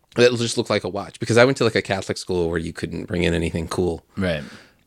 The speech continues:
Speaker 1: Um, but no one knew that I was playing Tetris and blackjack on my watch. Like,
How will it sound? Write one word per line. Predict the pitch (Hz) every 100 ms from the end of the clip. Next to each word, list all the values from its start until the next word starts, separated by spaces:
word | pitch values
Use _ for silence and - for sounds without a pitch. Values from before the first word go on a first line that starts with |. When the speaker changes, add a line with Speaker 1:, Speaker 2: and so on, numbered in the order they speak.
| 98
Speaker 1:
Um, | 92 80 85
but | 101 98
no | 110
one | 104 98
knew | 101 95
that | 85 85
I |
was | - -
playing | - 87 80
Tetris | - 78 85 78
and | - 80
blackjack | 76 - - - -
on |
my | 104 -
watch. | 92 - - -
Like, | 87